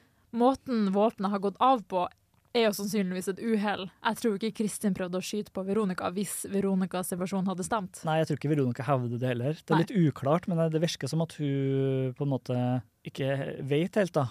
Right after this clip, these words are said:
Speaker 2: At
Speaker 1: Nei.
Speaker 2: hun ble helt satt ut, eh, da det skjedde.
Speaker 1: Ja.
Speaker 2: Men at hun antyder at det gikk av et uhell da.
Speaker 1: Og det bringer oss videre til Per sin versjon av det som skjedde.
Speaker 2: Per var jo som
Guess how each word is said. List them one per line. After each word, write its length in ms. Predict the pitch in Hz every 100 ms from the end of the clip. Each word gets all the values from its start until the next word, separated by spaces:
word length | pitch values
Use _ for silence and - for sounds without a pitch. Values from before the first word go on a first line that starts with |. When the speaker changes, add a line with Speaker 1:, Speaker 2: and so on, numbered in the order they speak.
| -
Speaker 2:
At 80 | -
Speaker 1:
Nei. 100 | 214 -
Speaker 2:
hun 160 | 156
ble 60 | 135 131
helt 100 | -
satt 400 | - - - 139
ut, 280 | - - 277 - 254
eh, 320 | 147 139 131 127
da 140 | 131 127
det 80 | 120
skjedde. 260 | 160 196 175 _ 226
Speaker 1:
Ja. 80 | 247
Speaker 2:
Men 320 | 139 - 135 131
at 80 | 127
hun 80 | 135 123
antyder 360 | 113 104 117 120
at 140 | 131
det 80 | 127
gikk 100 | - 117
av 80 |
et 160 | 120 -
uhell 400 | 139 113 120 135 135
da. 20 | _ -
Speaker 1:
Og 80 | 254
det 160 | 269 269 226
bringer 240 | 240 240 208
oss 80 |
videre 300 | 214 220 214 233
til 160 | 233
Per 320 | - 311 349
sin 240 | 202 - 180
versjon 460 | 196 190 - 202 185
av 160 | 208 190
det 80 | 190
som 100 | 190
skjedde. 240 | 202 190 - _ _ _ _ - - -
Speaker 2:
Per 240 | 160 170
var 80 | 170
jo 80 |
som 80 | 127